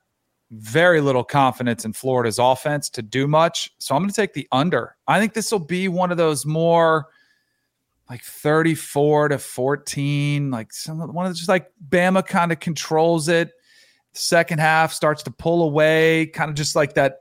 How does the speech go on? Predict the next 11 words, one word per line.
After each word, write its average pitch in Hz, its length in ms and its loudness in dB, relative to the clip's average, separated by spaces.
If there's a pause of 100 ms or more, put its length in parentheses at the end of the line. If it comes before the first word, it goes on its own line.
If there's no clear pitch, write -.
boa 151 300 4
constrictor, 156 840 -2
just 139 260 -8
sucks 165 260 0
the 156 120 -2
life 147 400 0
out 147 160 4
of 135 60 -4
the 131 80 -2
game. 143 520 -2 (520)
Um, 135 580 4